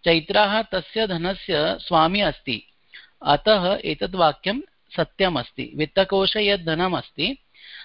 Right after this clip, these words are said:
तत्, अ, धनस्य स्वामित्वं चैत्रे वर्तते, तत्कारणेन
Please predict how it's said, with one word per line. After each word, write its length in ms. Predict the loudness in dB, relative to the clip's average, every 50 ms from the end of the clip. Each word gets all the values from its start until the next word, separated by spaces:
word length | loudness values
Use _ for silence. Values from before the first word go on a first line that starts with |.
| _ _ 2
तत्, 400 | 2 2 2 0 -10 _ -6 -4
अ, 240 | -2 0 2 2 0
धनस्य 500 | 0 0 0 0 0 -2 -4 -6 -6 -6
स्वामित्वं 760 | -4 2 4 4 4 4 2 0 -4 -2 0 0 0 0 -2
चैत्रे 840 | -8 -4 -2 0 0 0 -2 _ _ -2 0 2 2 2 0 -2 -4 -4
वर्तते, 580 | -4 -4 -4 -4 -8 -6 -4 -4 -4 -4 -4 -6
तत्कारणेन 680 | -8 -8 _ 2 2 2 2 2 0 -4 -4 -4 -6